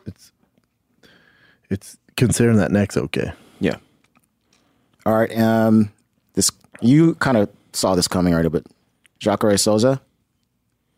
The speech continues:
Speaker 2: he's
Speaker 1: Yeah.
Speaker 2: no longer with the U F C.
Speaker 1: Yeah.
Speaker 2: And then he posted this
Speaker 1: "I'd like to
Speaker 2: positive
Speaker 1: inform you
Speaker 2: message.
Speaker 1: that all my contract is here now. I'm happy with everything that's happening. Very soon I will tell everyone. New beginnings happening." Yeah. What a legend, though.
Speaker 2: Yeah,
Speaker 1: Had a
Speaker 2: definitely
Speaker 1: great
Speaker 2: legend.
Speaker 1: career. Strike Force, U F C,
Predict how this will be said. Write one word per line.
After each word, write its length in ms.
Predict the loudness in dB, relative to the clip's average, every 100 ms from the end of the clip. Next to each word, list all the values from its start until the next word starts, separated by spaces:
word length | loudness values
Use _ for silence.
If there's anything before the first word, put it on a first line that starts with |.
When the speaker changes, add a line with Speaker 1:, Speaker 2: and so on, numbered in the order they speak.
| _ _ -4
Speaker 2:
he's 200 | 0 2
Speaker 1:
Yeah. 60 |
Speaker 2:
no 40 | 2
longer 220 | 2 2
with 80 | 2
the 80 | 0
U 40 |
F 60 | 2
C. 260 | 2 2 0
Speaker 1:
Yeah. 280 | -10 -12 -14 -2
Speaker 2:
And 120 | 2
then 80 | 2
he 80 | 0
posted 580 | 0 -2 2 0 0 -6 _ _ _ _ _ _ _
this 200 | -8 -6
Speaker 1:
"I'd 60 | -4
like 40 |
to 60 | 0
Speaker 2:
positive 300 | 0 2 0
Speaker 1:
inform 160 | 2 0
you 60 | 2
Speaker 2:
message. 80 | 2
Speaker 1:
that 80 | 0
all 140 | 0
my 120 | 0 -2
contract 360 | -2 -2 -2
is 120 | -2 -2
here 140 | -2
now. 140 | 0
I'm 100 | -2
happy 240 | -2 -4 -2
with 100 | -2
everything 200 | -2 -2
that's 100 | -2
happening. 420 | -2 -2 -4 -4
Very 180 | -2 -2
soon 200 | -2 -4
I 60 | -2
will 100 | -4
tell 200 | -4 -2
everyone. 400 | -2 -2 -4 -6 _ _ _ _ -20 _ _
New 120 | -2
beginnings 420 | 2 2 2 0 0
happening." 480 | 0 0 -2 -4
Yeah. 240 | -6 -8 -8 -12 _ _ _ _ _ _ _ _
What 160 | -2 2
a 60 |
legend, 440 | 2 0 -2 -4 -2
though. 140 | -4
Speaker 2:
Yeah, 200 | 0 0
Speaker 1:
Had 80 | 2
a 80 | 0
Speaker 2:
definitely 180 | 0 0
Speaker 1:
great 120 | 0
Speaker 2:
legend. 120 | 0 -2
Speaker 1:
career. 280 | -4 -4
Strike 340 | -6 -4 -2 -2
Force, 280 | 0 -2 0
U 80 | -2
F 80 | -2
C, 320 | -4 -4